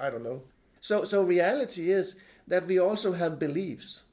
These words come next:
We have religious beliefs, we have cultural beliefs, and we have,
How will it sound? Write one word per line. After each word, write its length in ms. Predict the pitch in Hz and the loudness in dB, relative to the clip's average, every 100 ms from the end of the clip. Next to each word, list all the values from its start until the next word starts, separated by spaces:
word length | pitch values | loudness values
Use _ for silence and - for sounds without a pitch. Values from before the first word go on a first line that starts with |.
| _ _ | _ _
We 100 | 156 | -6
have 240 | 160 170 151 | -2 -4 -4
religious 380 | 107 151 202 208 | -10 -10 -8 -4
beliefs, 500 | 208 202 220 214 - | -2 0 0 -2 -4
we 100 | 156 | -8
have 140 | - | -8
cultural 420 | - 175 190 196 180 | -4 -2 -2 -2 0
beliefs, 440 | 196 202 208 - - - - | 0 0 -4 -8 -16 -20 -10
and 140 | 175 185 | -4 2
we 120 | 214 | 2
have, 260 | 214 214 | 2 0